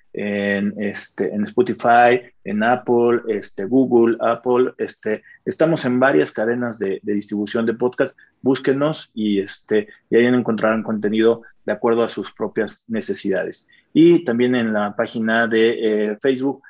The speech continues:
que nos proporcionen un, un like para poder, este, tenerlos ahí, este, presentes y estar subiendo contenido, que es lo que, el esfuerzo que estamos haciendo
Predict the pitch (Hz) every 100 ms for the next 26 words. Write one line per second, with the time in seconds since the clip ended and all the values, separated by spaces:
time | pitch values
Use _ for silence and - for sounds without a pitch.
0 | _ - 110 - 110 113 131 127 123 120
1 | 117 117 117 117 113 110 _ _ _ -
2 | 110 107 110 113 113 110 - - 104 104
3 | 104 _ _ _ 127 127 135 131 123 -
4 | - 117 117 113 - 117 127 147 131 147
5 | 139 - 135 156 165 _ _ 131 - 175
6 | 160 160 151 120 117 123 117 113 110 104
7 | 104 - 113 104 123 123 - 120 113 104
8 | 113 110 117